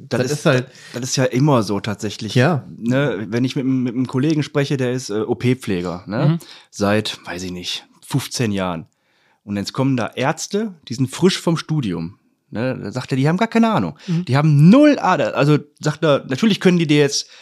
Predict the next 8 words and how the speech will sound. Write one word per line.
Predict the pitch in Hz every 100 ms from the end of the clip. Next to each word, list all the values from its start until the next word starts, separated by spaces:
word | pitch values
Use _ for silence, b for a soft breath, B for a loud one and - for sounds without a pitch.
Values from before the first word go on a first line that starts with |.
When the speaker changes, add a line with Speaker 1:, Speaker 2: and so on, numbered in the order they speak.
| B B
Speaker 1:
komplett | 147 131 226 254 - -
den | 156 147
Aufbau | - 175 - - 175
des | 165 127
Dickdarms | 117 - - 95 92 95
auf | - -
Lateinisch | 98 95 107 92 90 -
aufsagen. | 90 - 80 71 -